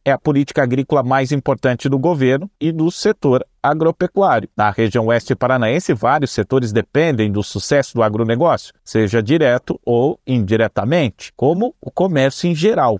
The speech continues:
por exemplo. O presidente da Cressol Conexão, Adenilson Zadelato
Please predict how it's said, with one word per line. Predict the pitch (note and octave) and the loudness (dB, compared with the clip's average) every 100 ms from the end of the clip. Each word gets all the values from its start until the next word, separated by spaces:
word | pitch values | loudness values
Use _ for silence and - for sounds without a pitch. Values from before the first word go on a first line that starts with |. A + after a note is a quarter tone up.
| - | -2
por | - | 0
exemplo. | G#2+ G2 G2+ - - _ _ | 0 0 -2 -4 -16 _ _
O | G#2 | 0
presidente | A#2+ A2+ B2+ B2+ B2 | 0 2 0 0 0
da | A#2 | 0
Cressol | C3 A#2 C#3 A#2 | 0 0 0 0
Conexão, | B2+ A#2 - B2+ | 0 -2 -2 -2
Adenilson | A#2+ A2+ B2 A#2 B2+ | 0 0 0 0 -2
Zadelato | G#2+ A#2 C3 E3 B2+ C3 - | 0 0 0 2 0 -2 -8